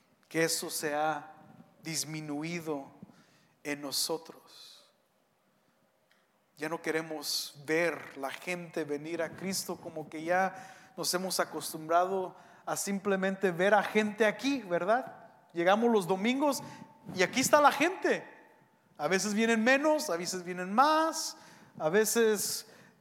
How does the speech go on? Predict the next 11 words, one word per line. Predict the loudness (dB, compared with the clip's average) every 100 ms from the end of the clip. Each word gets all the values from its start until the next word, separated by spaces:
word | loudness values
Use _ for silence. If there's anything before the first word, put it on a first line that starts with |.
| _
es | 0 2
el | 2 2
mundial, | -2 -4 2 4 4 2 -2 -8 -18 -20 -20 -20 _ _ -20 -20 _ _ _ -20 -20 -20 -20 _ _ _ _ _
a | -2
veces | -2 0
es | 0 2
Navidad, | 4 4 4 4 4 2 -4 -16 -20 -20 -20 _ _ _
vienen, | -6 -4 -2 0
no | 0
vienen, | 0 -2 -4 -6
es, | -8 -8